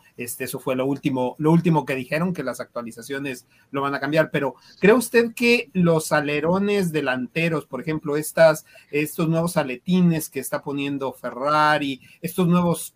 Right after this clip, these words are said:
cortes, por ejemplo, aquí ahorita que nos están poniendo, que, que estas nuevas cosas que está haciendo Mercedes,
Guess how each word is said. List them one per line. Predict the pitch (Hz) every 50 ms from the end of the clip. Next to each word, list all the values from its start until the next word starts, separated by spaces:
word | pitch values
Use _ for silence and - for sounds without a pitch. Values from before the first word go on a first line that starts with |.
| _ _
cortes, | - 175 190 196 190 180 180 - 151 147 139 -
por | _ - 143 139
ejemplo, | 135 156 156 156 - 143
aquí | 135 123 - 160 156
ahorita | 151 151 151 - 156 -
que | - 123
nos | 127 120 -
están | - - 139 -
poniendo, | 151 143 143 147 143 139 139 127 - _ _ _ _ _
que, | - 147 143 143 - 131
que | - 160
estas | 156 - - 175 165 156
nuevas | 156 151 151 156 156 156 147 -
cosas | - - 156 156 160 -
que | - 139
está | 123 - 151
haciendo | 143 - 160 151 151 147 143
Mercedes, | 139 127 117 - - 160 156 151 139 -